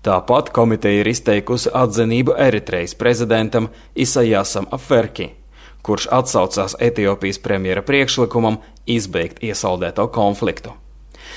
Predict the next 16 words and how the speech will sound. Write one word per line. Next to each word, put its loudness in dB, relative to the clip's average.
Etiopija 4
un 2
Eritreja 4
bija 4
pārtraukušas 2
diplomātiskās 0
attiecības 0
pēc 0
konflikta 0
par 2
abu 0
valstu 0
robežu, 2
kas -6
ilga -2
no -2